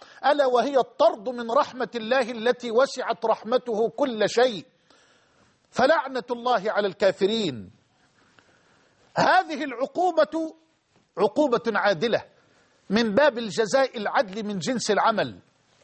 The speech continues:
نعم، ذلك جزيناهم ببغيهم،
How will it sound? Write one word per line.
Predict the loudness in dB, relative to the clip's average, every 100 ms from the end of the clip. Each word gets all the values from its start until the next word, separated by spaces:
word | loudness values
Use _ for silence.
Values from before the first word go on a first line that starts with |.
| -2
نعم، | 0 2 -2
ذلك | 2 2 2 0 0
جزيناهم | 0 0 0 0 2 2 0 -2
ببغيهم، | 0 0 -2 -4 -4 -6 -10